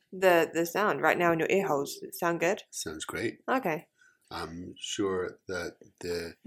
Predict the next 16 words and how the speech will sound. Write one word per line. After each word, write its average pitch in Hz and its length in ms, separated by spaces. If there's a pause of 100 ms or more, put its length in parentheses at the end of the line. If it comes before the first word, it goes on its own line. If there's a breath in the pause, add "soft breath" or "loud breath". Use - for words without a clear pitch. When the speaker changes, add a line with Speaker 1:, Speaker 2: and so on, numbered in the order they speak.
(600 loud breath)
Speaker 2:
listeners 147 420
can 113 220
pick 120 200
up, 113 160
uh, 107 440
the 98 260
chomping 110 480
sound 120 300
of 95 140
a 92 40
dog, 95 360 (160)
uh, 87 260 (100)
ch-, - 240 (200)
chewing 107 260
a 101 60
bone. 110 300